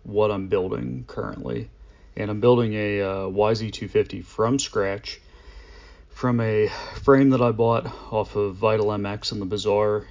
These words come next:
and was able to procure a bottom end with it. Not exactly complete, it needed a clutch and various other items.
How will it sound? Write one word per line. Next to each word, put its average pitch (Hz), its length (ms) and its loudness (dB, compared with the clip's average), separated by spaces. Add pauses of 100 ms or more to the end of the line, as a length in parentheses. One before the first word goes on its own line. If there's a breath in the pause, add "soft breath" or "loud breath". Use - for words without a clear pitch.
and 95 440 -8
was 101 140 -6
able 104 240 -2
to 107 60 -6
procure 107 760 -8 (600 loud breath)
a 98 220 -2
bottom 107 360 4
end 107 200 -2
with 104 200 0
it. 120 140 0 (480 soft breath)
Not 117 160 0
exactly 117 540 0
complete, 113 480 -4
it 107 80 -4
needed 104 240 -4
a 104 60 -6
clutch 104 420 -4
and 92 280 -4
various 98 520 -4
other 98 200 -2
items. 98 440 -4